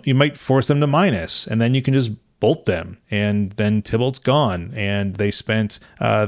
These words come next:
an early Cascade spell trying to get, you know, get rid of that, get rid of that, and you're still on the board and have advantage. You have the, you have the advantage that you sought to get, and I think Mill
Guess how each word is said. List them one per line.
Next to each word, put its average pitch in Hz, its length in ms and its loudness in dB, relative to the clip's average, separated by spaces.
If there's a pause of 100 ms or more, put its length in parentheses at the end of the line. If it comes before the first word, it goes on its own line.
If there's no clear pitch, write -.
(140)
an 110 220 2
early 117 280 4
Cascade 127 560 0
spell 120 600 0
trying 120 280 0
to 123 60 2
get, 123 240 0
you 120 100 2
know, 113 60 2
get 123 220 0
rid 127 140 0
of 117 160 2
that, 117 360 0 (120)
get 135 120 2
rid 151 140 6
of 135 80 2
that, 117 240 4
and 113 140 2
you're 123 100 4
still 131 220 2
on 127 80 2
the 120 80 2
board 113 320 2
and 104 120 2
have 107 240 2
advantage. 101 560 -2
You 104 120 2
have 98 160 0
the, 101 200 0
you 113 140 4
have 123 100 4
the 117 120 2
advantage 107 340 2
that 104 120 -2
you 101 120 0
sought 101 300 -2
to 95 100 -6
get, 95 340 -2 (120)
and 104 340 0
I 107 80 2
think 110 200 -2
Mill 120 440 2